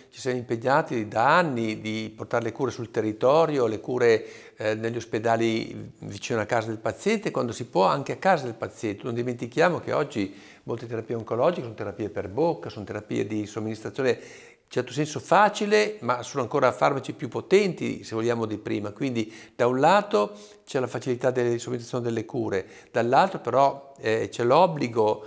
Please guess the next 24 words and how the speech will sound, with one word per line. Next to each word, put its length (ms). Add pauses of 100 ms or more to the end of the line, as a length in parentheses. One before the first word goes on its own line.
(160)
che 140
i 100
medici 400
e 20
gli 40
infermieri 500
siano 240
capaci 580
di 100
gestire 380
bene 200
gli 20
effetti 260
collaterali. 560 (380)
Guardi, 240
proprio 380
l'altro 280
giorno 420
leggevo, 300
mi 60
ha 40
fatto 220
piacere 540
leggerlo, 680